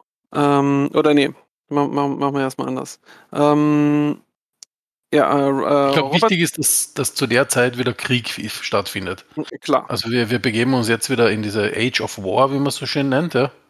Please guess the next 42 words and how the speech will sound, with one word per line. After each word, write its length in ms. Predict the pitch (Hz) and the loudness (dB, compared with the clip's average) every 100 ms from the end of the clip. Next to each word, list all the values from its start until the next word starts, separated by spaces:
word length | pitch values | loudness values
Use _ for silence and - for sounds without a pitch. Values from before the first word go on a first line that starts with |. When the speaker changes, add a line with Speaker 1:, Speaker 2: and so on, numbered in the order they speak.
| _ _ | _ _
Speaker 2:
Also 180 | 113 104 | -10 -4
wo 120 | 110 | -4
klar, 280 | - 120 107 | 0 0 0
quasi 380 | 104 110 113 120 | 2 2 2 0
in 240 | 113 107 - - _ _ | -2 -6 -10 -20 _ _
sowohl 260 | - 113 127 | -2 0 2
terranische 520 | 127 107 107 123 110 | 2 2 2 0 -2
Hegemonie 680 | 113 120 113 110 113 143 135 | 0 0 0 -2 -2 0 0
als 160 | 120 107 | 0 -2
auch 140 | 104 | -6
die 140 | 110 | -4
ganzen 640 | 110 110 - 117 110 110 101 | -2 -2 -4 -6 -6 -6 -8
Staaten 580 | - - 113 - 123 117 | -4 0 0 0 -4 -4
drumherum 480 | 117 113 110 139 | -4 -2 -2 -2
und 140 | 135 120 | -2 -4
so 100 | 120 | 0
weiter 400 | 98 117 120 110 | 0 2 2 2
sich 420 | - 113 107 - | 0 -4 -6 -8
in 320 | 107 107 101 - - _ | -8 -6 -8 -10 -20 _
massive 420 | - 113 131 117 | -2 0 0 0
Kriege 340 | 120 - 120 117 | -2 -2 0 2
verzetteln 500 | 117 - 107 113 104 | 0 0 -2 -2 -4
miteinander, 480 | 101 101 92 98 101 | -4 -4 -4 -6 -6
ne? 160 | 131 - _ _ _ | -6 -8 _ _ _
Und, 340 | 110 110 135 | -6 -4 -4
Speaker 1:
Mhm. 80 | 165 - | -6 -8
Speaker 2:
äh, 60 | 58 | -6
Robert 600 | 52 - 107 117 127 - | -4 -4 -2 0 0 0
Kurita 520 | 127 120 165 151 131 | -4 -2 0 2 4
hat, 160 | 123 120 | 4 2
hat 240 | 117 110 | 0 0
sich 100 | 113 | -2
halt 200 | 120 107 | -2 -2
gedacht, 340 | 101 120 - | 0 0 -2
„Ne, 160 | 123 139 | -4 -2
das 160 | 117 104 | -4 -8
ist 100 | 104 | -6
eine 140 | 120 | -6
coole 320 | - 156 143 | -2 0 0
Sache, 340 | - 147 180 175 | 2 2 4 2
ne, 220 | 143 170 | 0 0
weil 280 | 131 117 117 | 0 0 0